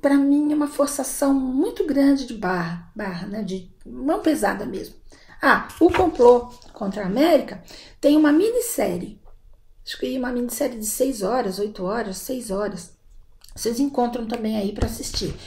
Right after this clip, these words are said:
Eu não assisti, porque como eu não gostei muito do livro, achei que não valia a pena. E é isso, eu espero que vocês tenham gostado.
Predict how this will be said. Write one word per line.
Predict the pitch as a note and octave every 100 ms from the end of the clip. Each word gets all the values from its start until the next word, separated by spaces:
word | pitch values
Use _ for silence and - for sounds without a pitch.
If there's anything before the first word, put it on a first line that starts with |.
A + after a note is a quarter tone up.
| - - -
Eu | B3
não |
assisti, | C4 D4+ - - E3+ E3+
porque | - C4+
como | D#4+ D#4
eu |
não | B3+
gostei | A#3+ - A#3
muito | A3+ G3+
do | G3+
livro, | A3 - A3+ - - -
achei | - A#3
que | A3
não | G#3+
valia | G#3+ G#3
a | A3
pena. | - - - _ - - - - - -
E | F4
é | G#4
isso, | E4+ F#4 F#4 -
eu | F#4+
espero | E4 - D#4+ E4+ E4
que |
vocês | D#4+ - -
tenham | D4 C#4
gostado. | B3+ - - B3+ B3+ C4